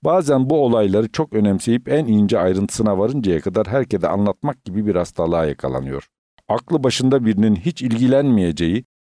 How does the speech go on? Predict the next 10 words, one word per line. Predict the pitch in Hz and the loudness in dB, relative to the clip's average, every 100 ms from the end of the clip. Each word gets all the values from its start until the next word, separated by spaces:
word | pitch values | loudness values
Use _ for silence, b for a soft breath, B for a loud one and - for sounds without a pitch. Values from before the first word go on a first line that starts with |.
| _ | _
hiç | 160 - | -8 -2
duymak | 123 127 139 - | 0 2 0 -4
istemeyeceği | - 139 127 95 82 95 117 | -2 2 2 2 0 0 2
ve | 98 | 0
hatta | 113 - 113 95 | -4 -2 -2 0
anlatmaktan | 101 120 - 123 113 156 127 | 2 2 0 -6 -4 -2 0
bile | 110 107 | 0 0
utanacağı | 104 101 101 98 101 92 | -2 -2 0 2 0 2
şeyleri | 95 87 90 78 | 0 2 2 0
anlatıyor. | 76 69 - 65 62 | -2 -6 -8 -10 -10